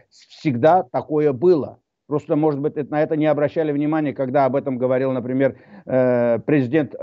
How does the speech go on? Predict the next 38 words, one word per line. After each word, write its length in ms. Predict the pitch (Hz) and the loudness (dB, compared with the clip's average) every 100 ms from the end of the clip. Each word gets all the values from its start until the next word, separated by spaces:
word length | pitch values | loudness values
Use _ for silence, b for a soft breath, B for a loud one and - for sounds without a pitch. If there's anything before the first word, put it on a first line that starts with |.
| 123 | -4
Путин 320 | 165 165 165 | -2 -2 -2
в 80 | 139 | 0
отношении 460 | 139 139 - 151 135 | -2 -4 -6 -6 -2
какого-нибудь 640 | 139 131 139 135 135 123 b b | -2 -2 -2 -2 -4 -6 b b
президента, 720 | 135 131 117 151 147 135 127 | -4 -2 0 -2 2 0 0
м, 200 | - 127 - | -2 -6 -4
маленькой 480 | 139 160 143 139 | 2 2 2 -4
страны, 600 | 120 135 127 131 139 185 - | -8 -4 -4 -2 -4 -6 -8
ну, 140 | 135 | -8
типа 220 | 120 127 117 | -6 -6 -2
такой, 320 | 113 131 113 | 0 -2 -2
как 180 | 113 123 | -4 -4
Михаил 320 | 117 123 113 | -2 0 0
Саакашвили, 520 | 123 110 110 - 120 | -4 -4 -8 -6 -6
например, 340 | 110 110 107 | -4 -6 -6
президент 360 | 110 110 113 104 | -4 -2 -2 -2
Грузии. 460 | 107 107 104 135 B B | -2 -2 0 -2 B B
Или 180 | 175 240 | 4 6
же 120 | 226 | 8
об 180 | 220 202 | 6 4
этом 180 | 220 175 | 0 0
говорит 300 | 160 160 165 | 2 2 0
президент 480 | 156 135 160 - - | -4 -2 -2 -6 -8
Соединенных 460 | 156 143 151 143 | -4 -2 -2 -4
Штатов 340 | - 160 170 135 | 0 0 0 -2
в 60 | |
отношении 400 | 123 123 131 147 | -2 -4 -6 -6
какой-нибудь 560 | 135 113 139 127 131 131 B _ | -4 -2 0 0 -4 -8 B _
тоже 200 | 160 151 | 2 4
банановой 480 | 131 139 147 139 131 | 4 2 2 0 -2
республики, 480 | 120 - 143 131 110 | -6 -8 -6 -6 -6
там, 180 | 120 117 | -4 0
в 40 | |
Африке 360 | 147 143 120 120 | 0 0 -8 -6
или 160 | 117 | -8
где-нибудь 400 | 110 127 123 123 | -6 -6 -6 -6
в 40 | 123 | -2
Азии. 320 | 113 92 | -2 -4